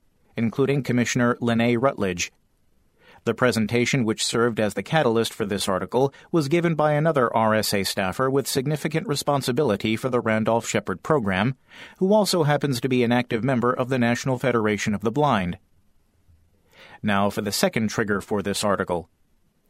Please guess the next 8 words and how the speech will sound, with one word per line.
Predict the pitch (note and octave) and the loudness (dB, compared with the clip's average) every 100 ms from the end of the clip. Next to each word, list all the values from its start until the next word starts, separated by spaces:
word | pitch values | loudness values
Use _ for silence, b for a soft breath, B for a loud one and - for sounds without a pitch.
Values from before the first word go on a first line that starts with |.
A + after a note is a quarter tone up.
| B B B | B B B
Perhaps | F3 F#3+ A3+ - | 2 2 2 0
ten | F#3+ F3 | 0 2
years | D#3 D3 A2+ | 4 2 2
ago, | F#2 F2+ A#2 | 0 0 0
at | A#2+ A2 | 0 -2
a | |
president's | - D#3 A2+ F#2 F2 | 0 0 0 -2 -4
meeting, | F#2+ F2 G#2 | -4 -2 -2